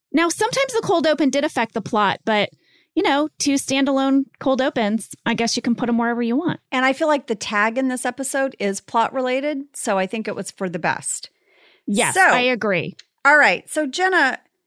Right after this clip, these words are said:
Speaker 2: here's the thing. Do you know that if you're tardy, you will get three demerits?
Speaker 1: Yep.
Speaker 2: And then you'll receive a citation?
Speaker 1: Yeah.
Speaker 2: Yeah. And then five citations and you're gonna get a violation?
Speaker 1: Which is bad because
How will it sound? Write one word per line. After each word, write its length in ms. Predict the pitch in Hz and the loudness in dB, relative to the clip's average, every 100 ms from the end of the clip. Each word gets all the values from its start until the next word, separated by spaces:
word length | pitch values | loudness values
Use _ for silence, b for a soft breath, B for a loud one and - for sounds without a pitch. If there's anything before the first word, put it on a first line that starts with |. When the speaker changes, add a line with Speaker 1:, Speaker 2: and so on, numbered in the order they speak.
| _ _ | _ _
Speaker 2:
here's 300 | - 370 392 | -8 -6 -6
the 100 | 381 | -8
thing. 440 | 285 311 196 110 202 | -4 -2 -2 -6 -12
Do 120 | - 269 | -8 -2
you 120 | 320 | 0
know 240 | 330 320 294 | 2 2 2
that 260 | 262 240 - | 0 -2 -6
if 180 | 226 233 | -8 -6
you're 300 | 240 240 240 | -4 -2 -4
tardy, 560 | - 202 214 240 247 | -4 -4 -2 -6 -8
you 160 | 220 202 | -6 -4
will 120 | 208 | -4
get 220 | 196 202 | -4 -8
three 260 | - 214 214 | -8 -8 -6
demerits? 800 | 196 190 180 202 - - - - _ _ _ _ _ | -4 -2 -2 -4 -4 -8 -12 -12 _ _ _ _ _
Speaker 1:
Yep. 240 | 196 185 - - | -2 -2 -4 -6
Speaker 2:
And 120 | 208 | -2
then 140 | 202 196 | 0 -2
you'll 220 | 190 190 | -2 -4
receive 340 | 185 - 180 | -6 -8 -8
a 40 | 185 | -6
citation? 800 | 185 170 196 160 - 226 254 269 _ _ _ - | -6 -6 -8 -8 -8 -6 -8 -10 _ _ _ -4
Speaker 1:
Yeah. 360 | 202 196 190 175 _ _ | -2 0 -2 -4 _ _
Speaker 2:
Yeah. 320 | 202 190 170 - | -2 0 0 -2
And 120 | 214 | -2
then 140 | 202 202 | -2 -2
five 280 | 190 196 196 | 0 0 -2
citations 760 | 202 190 - 185 - 233 240 | -4 -4 -6 -8 -6 -6 -6
and 100 | 202 | -6
you're 120 | 175 | -6
gonna 240 | 175 190 175 - _ | -6 -6 -6 -10 _
get 160 | - 185 | -6 -4
a 40 | 185 | 0
violation? 800 | 165 170 165 165 - 285 294 370 _ _ - | 0 0 -2 -4 -4 -2 -4 -6 _ _ -4
Speaker 1:
Which 200 | 226 214 | -2 -2
is 160 | 190 | -2
bad 380 | 214 269 190 135 | 0 0 0 -2
because 600 | 196 - 202 180 170 | -4 -2 0 0 -2